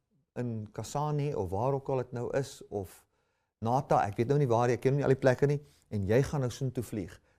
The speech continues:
Daai vliegtuigkaartjie is geboek, die kar daar so is gehuur, alles is vir jou, jou trips is, alles is reg. Maar dit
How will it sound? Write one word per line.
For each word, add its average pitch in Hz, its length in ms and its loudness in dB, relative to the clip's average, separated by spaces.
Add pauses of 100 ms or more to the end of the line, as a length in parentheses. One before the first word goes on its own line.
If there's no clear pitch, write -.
Daai 139 140 -4
vliegtuigkaartjie 147 880 0
is - 140 -6
geboek, 123 380 -2
die 92 180 -8
kar 156 280 -2
daar 131 280 0
so 127 120 -4
is 101 120 -6
gehuur, 151 420 -2 (260)
alles 165 280 0
is 131 140 -4
vir 127 160 -4
jou, 101 220 -2
jou 90 220 -4 (260)
trips - 300 -10
is, 110 140 -14
alles 202 260 2
is 123 80 -4
reg. 85 360 -8 (880)
Maar 147 460 2
dit 117 180 0